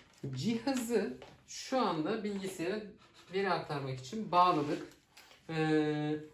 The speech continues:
veriyi aktarmadan önce de veri aktarma menüsüne, yani ayar menüsüne geçmemiz için de ne yapmamız lazım? Sensitivity tuşuna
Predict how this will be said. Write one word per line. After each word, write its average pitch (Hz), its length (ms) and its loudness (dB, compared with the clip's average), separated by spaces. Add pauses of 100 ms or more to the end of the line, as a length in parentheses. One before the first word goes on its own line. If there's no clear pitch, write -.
veriyi 220 280 8
aktarmadan 220 680 0
önce 185 340 4
de 156 240 0 (100)
veri 185 300 4
aktarma 175 540 2
menüsüne, 139 460 4
yani 143 320 2
ayar 156 320 6
menüsüne 160 440 4
geçmemiz 156 480 4
için 156 240 2
de 135 100 6
ne 156 40 6
yapmamız 143 420 4
lazım? 127 360 4 (220)
Sensitivity 151 840 4
tuşuna 156 480 2